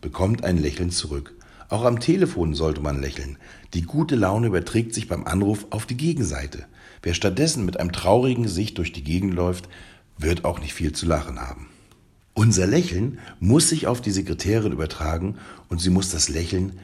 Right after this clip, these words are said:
bis zum Chef weitertragen. Dann sind wir wirklich erfolgreich. Erkenntnis Nummer zwölf, Namen und Gesichter merken. Erster Schritt. Richtig zuhören.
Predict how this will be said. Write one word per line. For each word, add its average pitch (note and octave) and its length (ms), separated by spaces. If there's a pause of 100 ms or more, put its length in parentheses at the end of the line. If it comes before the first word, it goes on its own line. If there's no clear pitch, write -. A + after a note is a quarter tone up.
(140)
bis - 160
zum F2+ 100
Chef B2+ 320
weitertragen. C#2+ 720 (400)
Dann A2 300
sind A2+ 180
wir D#2 160
wirklich D#2 320
erfolgreich. - 760 (800)
Erkenntnis F#2 640
Nummer D2+ 240
zwölf, E2+ 480 (300)
Namen G#2+ 640
und F#2+ 180
Gesichter G2 400
merken. C2 400 (960)
Erster - 340
Schritt. - 360 (760)
Richtig A2 400
zuhören. D2+ 600